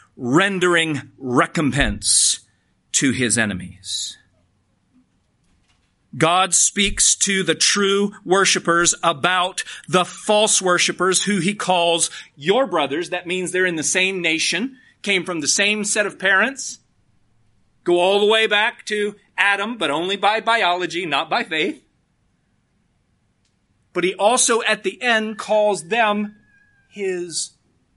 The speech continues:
enemies. Why? Because they have chosen their own way. Friends, when we reject the sovereign godness of God and choose our own way,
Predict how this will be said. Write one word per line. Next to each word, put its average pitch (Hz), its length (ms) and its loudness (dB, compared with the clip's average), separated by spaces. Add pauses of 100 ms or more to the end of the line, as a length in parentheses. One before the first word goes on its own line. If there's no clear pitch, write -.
(140)
enemies. 160 720 -2
Why? 135 560 -4 (720)
Because 151 460 -2
they 151 220 -4
have 208 180 -12
chosen 143 460 -12
their 185 200 -20
own 113 300 -18 (180)
way. 247 240 -20 (1080)
Friends, 190 340 -8
when 165 240 -8
we 262 400 -6 (440)
reject 190 920 0 (920)
the 190 80 0
sovereign 185 880 0
godness 202 880 0 (580)
of 139 280 0
God 151 560 2
and 180 280 0
choose 294 460 2
our 165 360 2
own 254 440 0
way, 156 560 -2